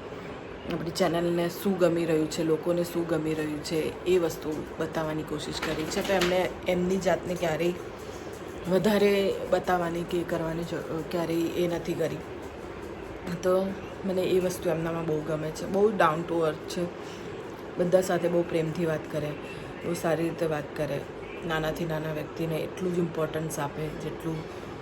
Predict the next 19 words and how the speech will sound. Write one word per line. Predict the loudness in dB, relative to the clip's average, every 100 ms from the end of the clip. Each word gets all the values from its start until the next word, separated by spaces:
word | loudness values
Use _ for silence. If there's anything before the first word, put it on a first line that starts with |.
| -10 0
એ | 4 4 2 -2
મોટી | 0 2 2
કોઈ | 2 2
વ્યક્તિને, | 0 -2 -4 -4
કોઈ | 0 -2
હસ્તીને | -2 -4 -4 -2
આપતા | -4 -4 -2
હોય | -2 -2
છે. | -6 -8 -8 -10 -10 -10 -10 -10 -10 -10 -10 -10 -4
બધી | -2 -2 -4
સા-, | -4 -2
બધા | -2 0
લોકો | 0 0 -2
સાથે | -4 -4
સારી | -4 -4 -4
રીતે | -4 -2
વાત | -2 -2 -4
કરે. | -4 -4 -6 -10 -10 -10 -10 -10 -10 -10 -10 -10 -10 -10 -10 -8 -8 -10 -8
તો | -4 -2 -2